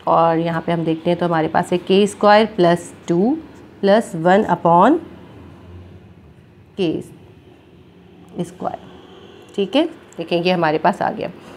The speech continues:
और यहाँ पे माइनस ट्वेल्व है। Next step पे हम ये करेंगे, इस फ़ोर को इससे multiply कर देंगे,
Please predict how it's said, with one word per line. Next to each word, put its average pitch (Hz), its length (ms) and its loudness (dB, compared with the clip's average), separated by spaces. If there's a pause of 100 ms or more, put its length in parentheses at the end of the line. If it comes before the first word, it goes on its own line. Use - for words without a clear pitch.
(440)
और 196 80 4
यहाँ 196 280 4
पे 190 120 2
माइनस - 400 -2
ट्वेल्व - 300 -6
है। 190 120 -6
Next 226 240 0
step 247 240 2
पे 262 80 4
हम 240 120 4
ये 233 100 2
करेंगे, 220 320 4
इस 214 220 -2
फ़ोर 208 160 4
को 214 120 2
इससे 214 240 0
multiply 160 520 -2
कर - 140 -6
देंगे, - 320 -6